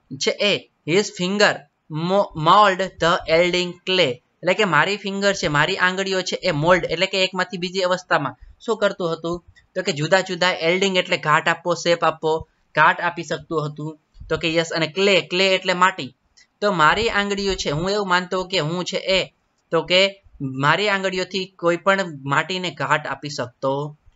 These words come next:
હતો. તો કે યસ, two patterns on his wheel, અને જે મારા વ્હીલ ઉપર,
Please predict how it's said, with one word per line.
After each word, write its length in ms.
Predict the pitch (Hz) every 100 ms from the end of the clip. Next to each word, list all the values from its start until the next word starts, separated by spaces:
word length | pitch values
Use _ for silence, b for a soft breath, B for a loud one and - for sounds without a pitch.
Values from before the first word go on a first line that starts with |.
| _ 165
હતો. 340 | 175 143 - _ _ _ -
તો 80 |
કે 140 | 175 196
યસ, 240 | 302 302 - _ _ _ _ _ _
two 120 | 269 269 269
patterns 480 | 208 208 220 165 131 - _ -
on 220 | 185 185
his 280 | 160 170 170 - _ _
wheel, 360 | 143 156 180 131 120 _ -
અને 260 | 165 196 196
જે 240 | 175 208
મારા 300 | 190 190 196
વ્હીલ 340 | 165 185 190
ઉપર, 360 | 180 180 156